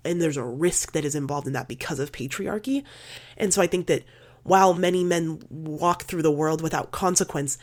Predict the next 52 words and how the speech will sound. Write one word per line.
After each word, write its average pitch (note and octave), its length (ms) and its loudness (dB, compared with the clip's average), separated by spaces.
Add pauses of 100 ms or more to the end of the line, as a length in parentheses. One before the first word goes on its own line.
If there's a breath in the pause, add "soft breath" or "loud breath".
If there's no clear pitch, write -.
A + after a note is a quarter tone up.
(260 loud breath)
it F#3+ 120 4
makes F3+ 280 2
it - 100 -2
such - 420 0
that D3 280 -4
queer E3+ 260 -2
folks D#3+ 340 -4
walk D3 200 -2
through D3 180 -6
with B2+ 220 -8
more C3+ 240 -2
consequence C4 520 0
because E3+ 300 -4
it C#3 240 -6
counters D#3+ 520 -2
that C#3+ 140 -6
kind D3+ 240 -6
of C#3 240 -4 (760 soft breath)
narrative E3+ 460 6
of, D#3 80 0
like, D#3 220 0 (160)
"Well, D#4 160 4
men G4 200 10
are G#4+ 60 12
just - 160 4
gonna G4+ 120 12
become G4+ 580 4 (540)
manlier. A3 580 6
They're F#3 100 4
gonna D#4+ 140 6
become E4+ 300 4 (140)
more G4 240 10
men. F#3+ 260 4
They're F#3 120 4
going A3+ 200 4
to, C4 100 -2
like," A3 220 2 (380 loud breath)
I D#4+ 40 6
don't E4 80 8
know, C4+ 80 10
it A#3 100 6
feels D4+ 140 4
like F4+ 100 6
this C4 140 2
very A3+ 200 4
Victorian G3 840 2
or, F3 100 4
like, F3 120 4
kind A#3 140 4
of F3 160 -2
Renaissance, F3+ 840 4
like, F3+ 200 2